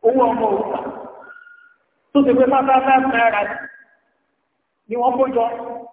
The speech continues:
Èyí tó kó kí n tọ́pọ̀ jù bẹ́ẹ̀ lọ́wọ́ rẹ̀ náà ní twenty naira. Nígbà tí ìyá rẹ̀ àti bàbá rẹ̀ fi kú, wọ́n èsì lé fifty naira jáde.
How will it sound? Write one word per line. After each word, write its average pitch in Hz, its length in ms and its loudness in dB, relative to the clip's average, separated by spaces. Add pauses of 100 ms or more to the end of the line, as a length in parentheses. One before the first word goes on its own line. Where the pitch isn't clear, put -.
(1160)
Èyí 208 120 -6
tó 269 120 2
kó 269 200 0
kí 247 140 -2
n 262 140 -4
tọ́pọ̀ 269 300 2
jù 269 120 -4
bẹ́ẹ̀ 247 280 -2
lọ́wọ́ 247 300 2
rẹ̀ 220 120 -4
náà 262 120 -4
ní 262 100 -2
twenty 254 580 -2
naira. 226 280 -2 (1160)
Nígbà 294 220 2
tí - 160 -2
ìyá 226 200 0
rẹ̀ 220 200 0
àti 220 180 -2
bàbá 214 280 0
rẹ̀ 202 160 -4
fi 208 120 -6
kú, 208 160 -10 (240)
wọ́n 208 180 -18
èsì - 320 -2
lé - 100 -6
fifty - 320 -14
naira 202 300 -6
jáde. 214 280 0